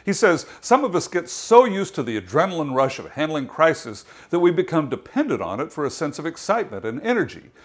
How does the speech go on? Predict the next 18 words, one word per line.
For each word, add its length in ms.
He 80
goes 200
on 220
to 60
say, 300
"Anything 480
less 360
than 160
a 60
conscious 520
commitment 460
to 60
the 120
important 540
is 160
an 200
unconscious 580
commitment 400